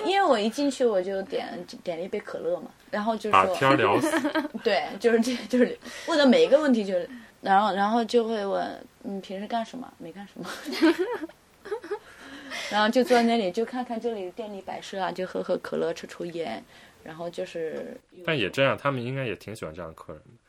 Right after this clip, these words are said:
Speaker 2: 因为对于他们来说，你只要买，买，买饮料就行了，是吧？
Speaker 1: 那我只买一杯啊。<laughs> 但是就是看人的，其实就是大部分人来就是特别害羞那种，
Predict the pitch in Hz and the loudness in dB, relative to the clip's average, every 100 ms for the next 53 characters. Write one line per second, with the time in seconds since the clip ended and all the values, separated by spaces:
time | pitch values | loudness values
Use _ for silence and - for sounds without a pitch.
0 | _ _ _ - 135 151 156 _ _ _ | _ _ _ -4 -2 -2 -4 _ _ _
1 | 139 131 147 143 104 98 107 107 107 82 | -2 -2 -2 -2 -2 -4 -8 -8 -6 -6
2 | 85 80 95 90 92 - 92 95 90 87 | -8 -18 -12 -10 -10 -10 -10 -8 -8 -10
3 | 82 - 101 _ 85 98 _ _ _ 247 | -12 -20 -20 _ -20 -20 _ _ _ -2
4 | 208 190 196 165 165 - 156 220 - - | 0 0 -2 -6 -10 -10 -6 -6 -6 -10
5 | - - 226 - - 240 - 679 320 285 | -14 -14 -14 -12 -6 -6 -4 -2 -2 -6
6 | 262 240 - - 214 196 202 185 - 165 | -10 -14 -18 -10 -8 -8 -10 -12 -12 -12
7 | 147 - - - - - - - 226 233 | -10 -12 -14 -16 -18 -18 -16 -6 -4 -6
8 | _ 320 254 247 247 196 175 180 196 196 | _ -2 0 0 0 2 0 -2 -4 -8
9 | - - _ _ - - - 165 165 - | -10 -16 _ _ -4 0 2 2 -2 -2
10 | 240 214 - 180 175 185 180 185 - | -4 -4 -4 -2 -2 -4 -8 -10 -10